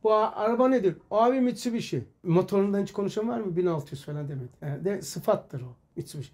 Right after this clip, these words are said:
"Bu nasıl, e, rengin, e, şey, mesela bu araba nasıl?" "Bak kırmızıdır." Araba satın alırken kimce-, kimse saçının kalınlığı vesaire bakmıyor. Kimseye bakıyor.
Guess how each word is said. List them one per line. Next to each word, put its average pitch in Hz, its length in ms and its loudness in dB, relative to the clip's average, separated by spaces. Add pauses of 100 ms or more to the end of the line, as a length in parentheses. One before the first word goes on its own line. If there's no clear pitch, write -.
"Bu 269 220 2
nasıl, 285 260 0
e, 214 360 -2
rengin, 285 380 6
e, 226 160 -2
şey, 208 360 2
mesela 190 360 0
bu 254 60 8
araba 269 280 6
nasıl?" 208 260 2
"Bak 208 180 2
kırmızıdır." 214 580 -4 (140)
Araba 202 260 6
satın 214 320 -2
alırken 190 320 -2 (200)
kimce-, 190 340 -6 (120)
kimse 170 280 -6
saçının 185 460 0
kalınlığı 170 440 0
vesaire 156 300 -4
bakmıyor. 139 420 -8
Kimseye 156 360 -8
bakıyor. 135 300 -10